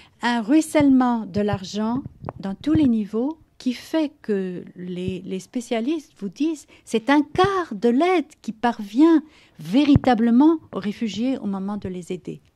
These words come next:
Bon, ça redistribue de l'argent, effectivement. Ça fait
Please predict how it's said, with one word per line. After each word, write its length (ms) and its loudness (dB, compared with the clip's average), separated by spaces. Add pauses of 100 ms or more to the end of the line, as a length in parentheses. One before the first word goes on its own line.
(500)
Bon, 220 0
ça 300 2
redistribue 640 -2
de 100 -4
l'argent, 320 -4
effectivement. 600 -2
Ça 140 -6
fait 200 -8